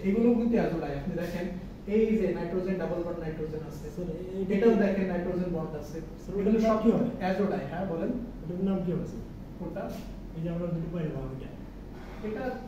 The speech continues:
Speaker 1: accurate নামটা আমার এই মুহূর্তে মনে নেই, এটা অনেক বড় বড় নাম এক একটা।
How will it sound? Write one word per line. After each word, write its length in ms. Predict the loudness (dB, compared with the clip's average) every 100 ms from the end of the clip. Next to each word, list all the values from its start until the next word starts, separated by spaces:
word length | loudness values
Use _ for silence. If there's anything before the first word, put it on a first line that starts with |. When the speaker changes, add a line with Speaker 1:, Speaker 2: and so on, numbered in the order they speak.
| -10 -10
Speaker 1:
accurate 380 | -8 -6 -4
নামটা 220 | -2 -2 -2
আমার 160 | -2
এই 60 | -2
মুহূর্তে 220 | -4 -4
মনে 200 | -4 -6
নেই, 80 | -6
এটা 500 | -8 -10 -12 -10 -4
অনেক 200 | -2 -2 0
বড় 120 | 0
বড় 200 | 0 -2 -6
নাম 80 | -8
এক 140 | -10
একটা। 220 | -10 -12